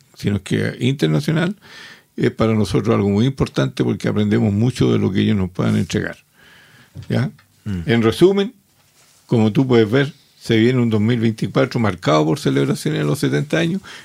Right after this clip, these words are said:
Speaker 1: y donde estamos ya cargando nuestras baterías para poder hacerlo lo mejor posible.
Speaker 2: Así veo, se ve,
Speaker 1: Mm.
Speaker 2: se ve entretenido el programa. Usted hizo un mención al tema del deporte. Ahí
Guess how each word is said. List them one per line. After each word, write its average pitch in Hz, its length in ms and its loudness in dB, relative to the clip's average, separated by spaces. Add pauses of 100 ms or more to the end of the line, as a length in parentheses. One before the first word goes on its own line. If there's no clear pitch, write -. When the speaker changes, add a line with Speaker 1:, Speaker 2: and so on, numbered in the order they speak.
Speaker 1:
y 123 80 4
donde 113 480 4 (400)
estamos 117 440 0
ya 120 360 2 (500)
cargando 123 480 2
nuestras 117 300 2
baterías 110 460 2
para 113 240 -2
poder 107 200 0
hacerlo 107 380 0
lo 101 120 0
mejor 104 280 -2
posible. - 380 -6 (120)
Speaker 2:
Así 92 380 -4
veo, 131 300 0
se - 200 -2
ve, 123 160 2
Speaker 1:
Mm. 120 60 -2
Speaker 2:
se 113 160 -2
ve 113 580 -2 (800)
entretenido 120 680 2
el 160 80 2
programa. 156 500 4 (320)
Usted 135 260 0
hizo 190 520 0
un 147 160 2
mención 147 340 2
al 160 100 0
tema 175 220 2
del 156 160 4
deporte. 110 680 -2
Ahí 135 280 2